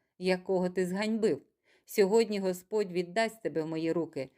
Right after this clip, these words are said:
я тебе вб'ю і відсічу твою голову. Ще сьогодні віддам трупи филистимських військ небесним птахам і земним звірам,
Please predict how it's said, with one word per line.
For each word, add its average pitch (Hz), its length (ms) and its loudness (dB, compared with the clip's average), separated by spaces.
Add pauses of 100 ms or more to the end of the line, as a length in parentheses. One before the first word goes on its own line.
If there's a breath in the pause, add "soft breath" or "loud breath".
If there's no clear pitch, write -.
(160 soft breath)
я 202 260 4
тебе 190 280 -2
вб'ю 190 400 -2
і 202 60 0
відсічу 185 540 -4
твою 220 320 2
голову. 151 460 0 (440)
Ще 277 360 2
сьогодні 269 640 0
віддам 190 460 0
трупи 220 360 0
филистимських 185 880 -2
військ 220 380 -4
небесним 190 540 0
птахам 196 580 -2
і 175 60 -4
земним 180 440 0
звірам, 190 460 -2